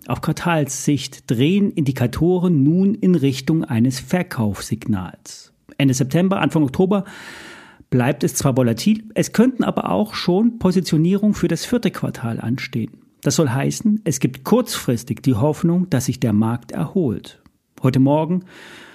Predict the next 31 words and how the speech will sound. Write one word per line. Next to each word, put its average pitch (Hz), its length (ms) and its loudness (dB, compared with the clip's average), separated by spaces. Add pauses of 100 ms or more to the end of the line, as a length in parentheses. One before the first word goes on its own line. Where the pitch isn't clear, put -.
(340)
wurde 143 180 4
die 131 100 2
Seitwärtsrange 147 1040 -2 (100)
im 139 100 -2
dax - 380 -4
nach 156 140 2
unten 139 260 4
verlassen. 165 560 -2 (180)
Marius 185 440 4
von 170 160 2
Projekt 147 340 -2
dreißig 175 320 2
sagt, 170 420 -2
dass 170 180 0
sich 156 120 0
der 113 160 0
dax, - 440 -4 (100)
um 135 320 2
glaubwürdig 156 680 0
sich - 200 -2
zur - 160 0
Oberseite 143 560 0
absetzen - 480 -2
zu - 120 -6
können, 156 440 0 (640)
er 131 240 0
über 226 240 4
das 127 340 -2
untere 214 360 4
Bollinger 151 400 2
Band, 190 400 0